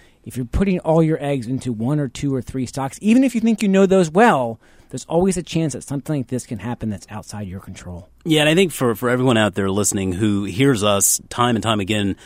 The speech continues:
Speaker 2: uh, recognize acquisitions as a risk as opposed to an opportunity with, with acquisitive companies, it's generally a risk first and foremost.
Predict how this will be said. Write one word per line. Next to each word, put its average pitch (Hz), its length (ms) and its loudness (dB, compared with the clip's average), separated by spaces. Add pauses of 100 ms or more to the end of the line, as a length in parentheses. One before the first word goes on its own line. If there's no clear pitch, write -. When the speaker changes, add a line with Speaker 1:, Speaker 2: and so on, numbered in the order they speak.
(260)
Speaker 2:
uh, - 100 -8
recognize 104 600 0
acquisitions 104 760 -2
as 95 480 -2
a 98 120 -4
risk 95 540 0
as 95 120 -8
opposed 101 320 -8
to 110 60 -8
an 101 40 -6
opportunity 95 520 -4
with, 87 140 -10
with 101 200 -8
acquisitive 110 540 -2
companies, 101 420 -2
it's 92 80 -14
generally 110 560 -4
a 95 60 -6
risk 101 340 -2
first 104 260 -4
and 95 120 -10
foremost. 98 380 -2